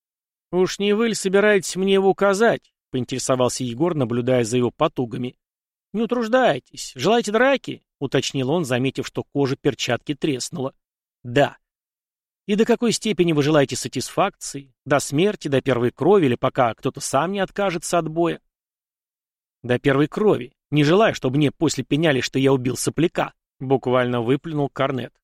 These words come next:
"Что ж, вызов брошен, а значит, я могу выбрать оружие", спокойно кивнул Егор и, осмотревшись, продолжил. "Сабли,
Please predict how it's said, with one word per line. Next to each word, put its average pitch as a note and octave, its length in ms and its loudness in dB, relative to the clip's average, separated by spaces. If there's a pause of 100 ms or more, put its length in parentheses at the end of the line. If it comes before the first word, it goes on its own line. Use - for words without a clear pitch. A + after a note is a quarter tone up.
(840)
"Что - 300 -4
ж, - 280 -16
вызов B2+ 400 2
брошен, E3+ 440 2
а C3 60 2
значит, A#2 340 -2
я B2+ 100 2
могу B2 220 0
выбрать B2+ 340 2
оружие", D3+ 500 -2 (100)
спокойно A#2+ 580 -2
кивнул A#2+ 380 -2
Егор C3 380 -4 (500)
и, C#3 60 -2
осмотревшись, C#3 680 -2
продолжил. C#3 640 -4 (400)
"Сабли, F#3 600 -2